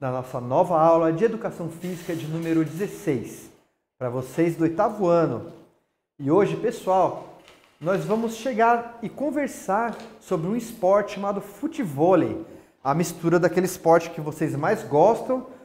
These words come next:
com aquele outro esporte que muitos de vocês também gostam e alguns talvez nem tanto, né?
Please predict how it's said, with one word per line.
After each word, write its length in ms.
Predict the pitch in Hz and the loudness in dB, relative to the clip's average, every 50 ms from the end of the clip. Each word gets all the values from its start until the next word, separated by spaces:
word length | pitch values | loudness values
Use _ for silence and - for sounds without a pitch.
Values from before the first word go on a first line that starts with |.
| - _ _ _ _ | -20 _ _ _ _
com 120 | - 180 | -6 -4
aquele 260 | 170 170 - 196 185 170 | -4 0 0 2 4 6
outro 240 | 190 240 240 - | 6 6 6 4
esporte 640 | - - - - - 175 190 208 214 208 208 - - | -2 -6 -8 -4 0 2 4 4 2 2 -2 -6 -6
que 140 | - 208 180 | -4 -2 0
muitos 400 | 170 175 220 269 294 - 233 208 | 2 2 2 2 0 -2 -6 -8
de 80 | 208 | -6
vocês 340 | 202 196 202 - - 202 196 | -6 -6 -4 -2 -2 -2 -2
também 400 | 196 - 214 185 156 170 165 - | -2 -4 -4 -2 -2 -2 -2 -2
gostam 420 | 175 160 151 160 170 165 - 170 | -2 0 0 0 0 -2 -4 -6
e 40 | 165 | -4
alguns 400 | 165 151 135 127 135 160 170 160 | -2 -2 -2 -2 -4 -6 -6 -6
talvez 320 | - 156 135 135 151 143 147 | -6 -6 -4 -4 -4 -4 -6
nem 120 | 175 165 | -8 -10
tanto, 440 | - - - 143 165 165 160 - 120 | -10 -6 -4 -4 -4 -4 -4 -6 -6
né? 240 | 127 143 165 175 | -4 -4 -4 -6